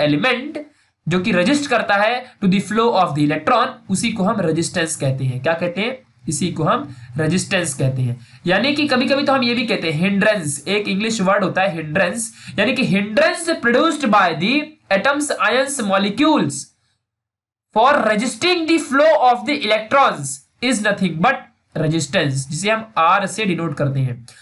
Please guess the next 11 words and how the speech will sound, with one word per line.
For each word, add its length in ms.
तो 60
electron 420
ज्यादा 260
भाग 340
ना 140
पाए, 300
उसके 260
लिए 200
ये 160
एटम 260
उसे 320